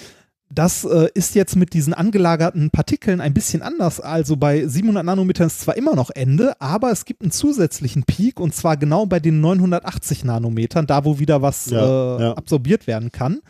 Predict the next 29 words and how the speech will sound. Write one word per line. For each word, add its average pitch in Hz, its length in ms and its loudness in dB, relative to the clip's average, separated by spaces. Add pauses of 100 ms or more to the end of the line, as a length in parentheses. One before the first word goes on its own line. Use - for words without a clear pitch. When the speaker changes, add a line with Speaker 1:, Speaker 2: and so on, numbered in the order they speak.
(500)
Speaker 1:
Ähm, 143 380 2 (1200)
und, 147 520 2
äh, 127 580 0
die 135 120 0
Theorie 151 420 2
wäre 226 200 0
jetzt, 202 300 -2
dass, - 220 -2
äh, 135 340 -2 (800)
Infrarotlicht 165 640 0
dieser 165 260 2
Wellenlänge 156 400 2
halt 147 120 0
absorbiert 143 600 -2
wird, 240 260 -2 (580)
ähm, 143 500 0
äh, - 260 -16 (400)
Licht 156 380 0
kürzerer 202 400 0
Wellenlänge 165 400 2
imitiert 226 680 -2
wird 208 180 0
und 165 240 -2
dann 170 240 2
dort 160 320 2
ein 143 180 0
Nervenpuls 139 1000 0 (360)
in 147 200 2
diesem 127 580 0